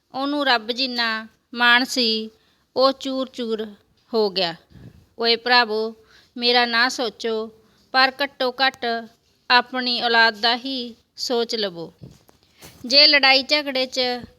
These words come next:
ਕਿਸੇ ਦਾ ਨੁਕਸਾਨ ਹੋ ਗਿਆ ਤਾਂ ਉਸ ਦਾ ਪਰਿਵਾਰ ਰੁਲ ਜਾਊਗਾ। ਇਹ ਸਮਝਾ ਸਮਝਾ ਕੇ ਮੈਂ ਹਾਰ ਗਈ ਹਾਂ ਕਿ ਜਦੋਂ ਪਰਿਵਾਰ ਇਕੱਠਾ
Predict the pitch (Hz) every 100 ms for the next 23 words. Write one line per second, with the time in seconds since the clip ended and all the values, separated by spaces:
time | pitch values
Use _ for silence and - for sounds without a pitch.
0 | _ - 269 294 269 247 233 233 226 -
1 | - - _ 240 247 - 262 240 262 277
2 | 247 214 226 220 214 214 _ _ _ _
3 | 254 247 247 240 269 240 240 220 214 -
4 | _ _ _ 254 247 240 226 226 240 226
5 | _ _ _ _ _ 240 240 262 247 214
6 | 190 170 170 _ _ _ _ _ _ _
7 | _ _ - 294 302 311 302 277 294 294
8 | 285 269 269 285 269 254 240 240 233 _
9 | _ _ 247 247 247 233 226 226 233 226
10 | _ - 226 233 240 247 214 214 - _
11 | _ _ _ _ _ _ _ _ - 269
12 | 247 262 269 269 262 254 247 233 233 -
13 | 233 233 - 254